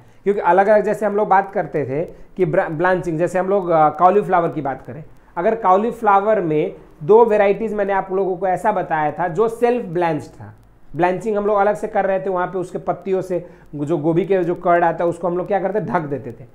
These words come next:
और ये न-, इसी process को हम लोग क्या कहते थे, Blanching। लेकिन दो varieties ऐसे थे फूल गोभी के बच्चों जिनमें blanching की ज़रूरत नहीं होती थी, यानी कि वो हमारे पहले से सेल्फ ब्लांच्ड variety रहते थे।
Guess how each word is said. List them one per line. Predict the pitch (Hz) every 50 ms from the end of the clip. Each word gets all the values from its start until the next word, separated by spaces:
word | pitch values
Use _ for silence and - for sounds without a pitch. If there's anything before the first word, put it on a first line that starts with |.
| - - - - - -
और | 165 175
ये | 196 214 220
न-, | 185 180 190 185 - - - - - - - - 170 165
इसी | 202 - - 226
process | - 214 214 202 - 214 196
को | 165 214
हम | 214 208
लोग | 214 214
क्या | 214 202
कहते | 180 202 196 190 190 220
थे, | 165
Blanching। | 156 170 156 143 123 - 135 123 120 123
लेकिन | 147 190 220 - 247 262 262 - - - - - -
दो | 156 135 165 214 247 247
varieties | 226 226 220 214 220 190 190 233 220 196
ऐसे | - 170 190 190 185 190 254 247
थे | - 240 214
फूल | 226 208 202 196
गोभी | 165 180 180 165 175 170
के | 170 170
बच्चों | 156 156 - - 214 240 254 - - - - - 139
जिनमें | 151 214 208 214 240 247 208 175
blanching | 190 190 196 196 180 - 208 208 208 180
की | 170 214 214
ज़रूरत | 165 185 180 170 175 175 208 208 240
नहीं | 208 185 185 190 185 170
होती | 156 127 - 139 123
थी, | 110 123 117 - - - - -
यानी | 165 180 185 202 214
कि | 214
वो | 214 196 202
हमारे | 190 190 190 190 196 208
पहले | 202 - 196 185 190 202 208 -
से | - 294
सेल्फ | - - - 208 208 196 165
ब्लांच्ड | 170 160 170 175 180 190 180 185 -
variety | 170 170 160 156 147 147
रहते | 151 147 135 - - 131
थे। | 123 -